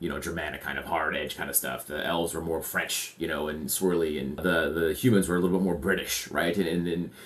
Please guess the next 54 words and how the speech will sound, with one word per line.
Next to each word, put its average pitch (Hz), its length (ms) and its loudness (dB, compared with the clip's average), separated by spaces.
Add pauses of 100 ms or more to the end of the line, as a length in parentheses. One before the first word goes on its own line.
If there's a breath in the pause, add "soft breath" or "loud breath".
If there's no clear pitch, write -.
(120)
they 95 260 6 (260)
twisted - 380 4
it, - 280 -2 (180)
but 90 120 0
they 98 160 4
had 98 140 0
those - 140 0
foundations, - 440 0
which - 180 -8
was, - 220 0
which 104 280 0
is 110 140 0
what 113 260 4
made 80 160 0
them 67 120 -8
feel 65 200 -4
real. 90 340 -2 (600 loud breath)
And 185 120 2
so 98 180 8
with - 120 4
Star 131 240 12
Wars, 107 220 8
you 95 60 4
have 104 220 6
things 87 240 2
like 82 300 0
samurai, 87 540 2
you 85 100 2
have 80 240 -4
westerns, 87 640 2
you 78 80 -2
have 78 320 -2
all 87 180 2
that 95 160 2
kind 92 140 0
of 73 120 -4
Flash - 280 0
Gordon 87 260 4
kind 87 240 0
of 76 100 -4
genres 90 440 2
coming 82 240 -2
into 80 320 -2
a, - 180 0
a 73 140 -4
blend, 95 340 4
which - 120 -4
is - 60 -6
what 71 140 0
made 82 180 0
it - 140 -4
feel 67 80 -8
so - 140 -4
unique. 90 420 0